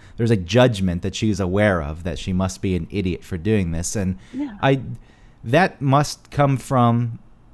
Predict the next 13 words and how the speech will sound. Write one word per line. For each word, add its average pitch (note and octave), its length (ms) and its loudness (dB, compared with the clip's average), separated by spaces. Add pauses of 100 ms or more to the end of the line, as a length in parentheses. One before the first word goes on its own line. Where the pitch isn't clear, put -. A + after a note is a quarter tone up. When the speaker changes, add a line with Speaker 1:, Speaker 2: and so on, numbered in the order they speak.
(280)
Speaker 1:
one, C3 320 4
the A#2 160 4
idea A2 520 2
that G2+ 480 -6
big G2 280 -2
boobs F#2+ 500 -2
are G2 180 -6
better, F2+ 560 0 (640)
and G2 140 0
that's G2+ 180 0
what G#2 140 -6
men F#2+ 240 0
prefer. F#2+ 680 -2